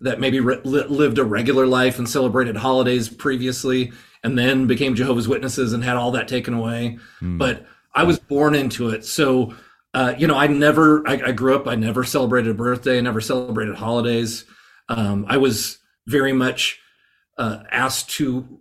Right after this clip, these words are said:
Speaker 1: remove myself from the world. I'm, I'm doing air quotes here, the world. <laughs>
Speaker 2: Sure.
Speaker 1: I, I, uh, a lot of Jehovah's Witnesses go, you know, they're homeschooled, so they don't go to regular school. But I, I was, uh, made to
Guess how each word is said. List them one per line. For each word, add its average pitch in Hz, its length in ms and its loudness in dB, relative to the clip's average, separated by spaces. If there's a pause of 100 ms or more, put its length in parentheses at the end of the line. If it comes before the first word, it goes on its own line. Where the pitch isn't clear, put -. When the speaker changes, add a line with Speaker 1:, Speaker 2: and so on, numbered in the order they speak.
Speaker 1:
remove 139 680 -2
myself 139 500 -2
from 127 140 -2
the 110 80 0
world. 120 640 0 (360)
I'm, 110 200 -8
I'm 127 120 -4
doing 123 200 0
air 113 120 -2
quotes 127 300 -2
here, 135 160 0
the 113 120 -4
world. 127 520 0
<laughs> - 0 - (680)
Speaker 2:
Sure. 117 320 4
Speaker 1:
I, 151 260 2
I, 165 220 2 (400)
uh, - 220 -8 (360)
a 175 100 -2
lot 180 240 8
of 160 180 4
Jehovah's 143 380 2
Witnesses 131 560 -4 (180)
go, 131 500 0
you 160 160 2
know, 170 60 6
they're 147 180 2
homeschooled, 135 640 -4
so - 180 0
they 135 60 2
don't 139 120 0
go 139 100 2
to 120 60 2
regular 110 260 0
school. 117 260 -6
But 123 140 -2
I, 156 400 2 (400)
I 170 180 4
was, 165 520 2 (340)
uh, 139 440 2
made 143 260 -2
to 131 100 0